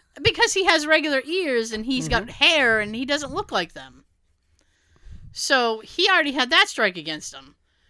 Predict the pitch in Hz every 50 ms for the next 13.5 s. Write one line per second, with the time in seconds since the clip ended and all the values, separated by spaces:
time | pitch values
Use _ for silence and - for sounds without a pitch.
0 | _ _ _ _ - - - - 453 508 494 - - 233 233 226 220 226 240 285
1 | 440 508 403 370 370 - - - 254 240 226 220 214 202 190 202 202 - 415 427
2 | 508 294 220 196 160 160 175 185 - _ _ _ _ _ _ _ - - - -
3 | - - 254 262 247 247 262 240 240 247 - - 427 466 427 392 330 285 240 214
4 | 185 175 180 - 359 392 302 202 - - - - - - _ _ - - - -
5 | - - - - - - - - 247 254 254 254 254 247 233 233 - - - 359
6 | 370 359 - - - 285 247 220 208 196 180 247 247 247 269 - - - - -
7 | - - - - - 185 - - _ _ _ _ _ - - _ _ - 185 -
8 | _ _ - 165 - _ _ _ _ _ _ _ _ _ _ _ _ _ _ _
9 | _ 302 359 392 415 392 403 381 359 349 320 262 233 285 415 392 294 214 - -
10 | - - - - - - - - 247 254 254 247 254 285 294 285 277 285 269 269
11 | 262 240 220 240 226 220 - - - - - - - - 294 320 294 427 571 494
12 | 440 415 415 403 370 311 226 277 277 277 285 302 311 - - 302 254 262 262 254
13 | 240 208 175 190 214 277 - - -